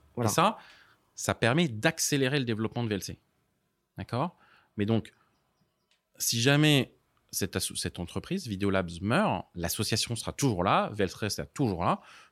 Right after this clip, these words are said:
Speaker 2: Comme t'auras moins de ressources, V L C avancera moins vite.
Speaker 1: Et comment tu payes les, les gens de la société, euh, Videolabs ?
Speaker 2: Eh ben, j'ai des contrats avec, euh, des gens qui, euh, qui ont des besoins, notamment des, beaucoup de grandes entreprises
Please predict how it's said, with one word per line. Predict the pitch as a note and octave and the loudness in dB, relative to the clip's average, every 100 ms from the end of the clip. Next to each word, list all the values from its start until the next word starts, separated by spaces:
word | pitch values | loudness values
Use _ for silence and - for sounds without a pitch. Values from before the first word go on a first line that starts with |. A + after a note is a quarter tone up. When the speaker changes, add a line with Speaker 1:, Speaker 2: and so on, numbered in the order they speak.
| - | -2
Speaker 2:
Comme | D3 C3+ | 0 2
t'auras | G2+ F#2 | 2 4
moins | G#2+ C3 | 6 6
de | C3 G2+ | 6 6
ressources, | F2+ F#2 F3+ A#3 - - | 4 4 2 2 -2 -8
V | F2+ | -4
L | F2+ | -2
C | E2+ | 0
avancera | C3 G#2 F#2 C#3 D#3 - _ - | 0 0 -2 -2 -2 -4 _ -4
moins | A2+ | 0
vite. | C3 A2+ - - _ _ - | 0 0 -8 -20 _ _ 0
Speaker 1:
Et | |
comment | C#3 E3 | 4 4
tu | F3+ C#3+ | 4 2
payes | D#3+ | 2
les, | D#3 C#3 C3 B2 - _ _ | 4 4 2 0 -4 _ _
les | B2 C3+ | -2 2
gens | C#3+ | 2
de | D3 | 2
la | C3 | 0
société, | B2+ C3+ C#3 D3+ C#3+ C3+ - | 0 0 2 2 2 0 -2
euh, | A#2 | -4
Videolabs ? | A#2+ A#2+ B2+ C3+ - - _ | -2 0 2 0 -6 -18 _
Speaker 2:
Eh | F2+ | -4
ben, | D#2+ | -2
j'ai | D#2+ | -2
des | D#2+ | -2
contrats | E2+ D#2+ - G#2+ B2 | -4 -4 -2 4 4
avec, | F2 G2 A2+ | 6 4 2
euh, | E2+ E2 D#2+ | 0 0 -2
des | D#2+ D#2+ | -4 -4
gens | F2+ C#3+ | -4 -6
qui, | C#3+ F2+ F2+ | -6 -8 -6
euh, | F2 E2 E2 F#2 F#2+ F#2+ F2+ - | -6 -8 -10 -12 -14 -14 -16 -12
qui | - F2 | -6 -4
ont | |
des | E2 D#2+ | -4 -6
besoins, | D2 E2+ F2+ F#3 _ - - | -6 -6 -4 -6 _ -20 -12
notamment | E2 D#2 E2 F2 E2 F#2 | -8 -6 -6 -4 -4 -4
des, | E2 D#2 C#2+ _ - - - | -4 -6 -8 _ -20 -20 -6
beaucoup | A2 G#2+ C3 | -2 0 2
de | |
grandes | G#2 G#2 F#2+ | 4 4 2
entreprises | F#2 - - F#3+ | 0 -4 -2 -2